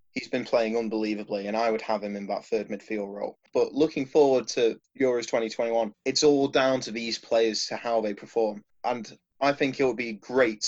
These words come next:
to see Mount, Maddison, Grealish, Foden, Oxlade-Chamberlain, and Dele Alli battle it out for that last midfield role, because they're all players of great quality,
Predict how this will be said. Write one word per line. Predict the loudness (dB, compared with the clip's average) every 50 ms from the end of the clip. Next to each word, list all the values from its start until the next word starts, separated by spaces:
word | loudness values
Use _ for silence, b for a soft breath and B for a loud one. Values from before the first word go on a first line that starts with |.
| -8 -6
to | -6
see | -6 -4 -4 -4 -2
Mount, | 0 0 2 2 2 2 0 -6 -10 -10 -14 -8 _
Maddison, | -2 -2 0 -2 -2 -4 -6 -6 -6 -8 -10 -12 _ _ _ _ _ _ _ _ -2
Grealish, | 0 2 4 4 4 4 4 2 -2 -6 -8 _ -2 0
Foden, | 2 2 2 2 0 -2 -2 -4 -8 _ _ _ 0
Oxlade-Chamberlain, | 0 0 0 2 2 2 2 2 0 -2 -2 -2 0 -2 -2 -2 -2 b b b _ -10
and | -8 0
Dele | 4 4 6 6 6 6 6
Alli | 6 4 4 2 2
battle | 2 2 2 2 2 2
it | 0 0 2
out | 2 0 0 0
for | -2 -2
that | 0 0 2 2
last | 0 0 0 -2 -8 -10 -14 _ -10
midfield | -8 -8 -8 -4 -2 0 0 0 0 0
role, | -2 -2 -2 -6 -10 -14 _ _ -14
because | -12 -6 -4 -4 -4 -4 B B B _ _
they're | 2 4 4
all | 4 4 2 0
players | 0 0 2 2 2 0 -2 -6
of | -10 -14
great | _ 0 2 2 2 0 -2
quality, | 0 2 2 2 2 0 -2 -6 -12 -12 -16